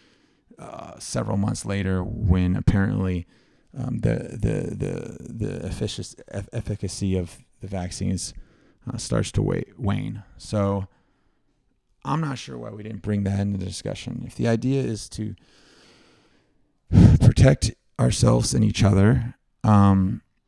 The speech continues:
and, y-, you know, have a good defense from covid, then, then how are we not talking about natural antibodies? How are those not being studied? How come we're not seeing any mem-, m-, numbers, um, you know, in the, in the media about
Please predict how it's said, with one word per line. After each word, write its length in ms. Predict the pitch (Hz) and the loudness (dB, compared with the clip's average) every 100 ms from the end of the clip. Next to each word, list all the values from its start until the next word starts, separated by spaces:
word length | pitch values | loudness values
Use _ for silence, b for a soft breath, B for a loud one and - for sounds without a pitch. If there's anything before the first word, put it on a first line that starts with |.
| _ _ _ _ _ _ | _ _ _ _ _ _
and, 460 | 110 104 98 95 - _ _ _ - | 4 6 6 4 -2 _ _ _ -14
y-, 1120 | 123 151 - 302 131 143 226 135 151 - 139 - | -14 -14 -18 -18 -18 -10 -6 -6 -8 -16 -14 -2
you 160 | - | 2
know, 320 | 117 101 101 - - b b b b - _ - - | 2 0 -6 -12 -20 b b b b -20 _ -20 -14
have 340 | - 127 123 | -2 4 6
a 60 | 117 | 6
good 240 | 98 113 | 6 4
defense 480 | 107 101 113 107 - | 4 2 2 2 0
from 260 | - - 101 | -8 -10 -6
covid, 380 | 107 101 110 107 | -2 0 0 0
then, 200 | 107 104 | -4 -6
then 180 | - 107 | -6 -4
how 140 | 113 117 | 0 4
are 80 | |
we 100 | 117 | 4
not 160 | 110 104 | 4 2
talking 300 | 104 95 104 | 0 -2 -2
about 360 | 90 92 76 - | -2 -2 -4 -6
natural 380 | 95 92 - 92 | -4 -4 -2 0
antibodies? 380 | 90 85 85 | 0 -2 -6
How 380 | - - 107 110 | -10 -8 2 4
are 80 | 107 | 4
those 180 | 101 98 | 4 2
not 140 | 90 | -2
being 140 | 92 90 | -2 -4
studied? 340 | 98 90 87 B B B | -2 -2 -2 B B B
How 180 | - 120 | 4 4
come 160 | 120 120 | 4 6
we're 60 | |
not 200 | 113 107 | 6 6
seeing 200 | - 107 | 2 2
any 140 | 101 98 | 4 6
mem-, 400 | 98 101 98 101 - | 6 4 2 -2 0
m-, 160 | 104 107 | 0 4
numbers, 520 | 107 107 101 98 - | 6 6 6 4 0
um, 340 | 104 101 95 90 b b b b b b _ _ | -2 0 0 -4 b b b b b b _ _
you 140 | - 117 | 0 2
know, 300 | 98 92 107 - _ - | 2 0 -4 -10 _ -4
in 160 | 107 | 0
the, 160 | 104 104 | 2 2
in 100 | 113 | 2
the 80 | 107 | 4
media 520 | 104 107 104 104 101 | 6 6 4 2 0
about 420 | 95 92 92 92 | -2 -2 -2 -2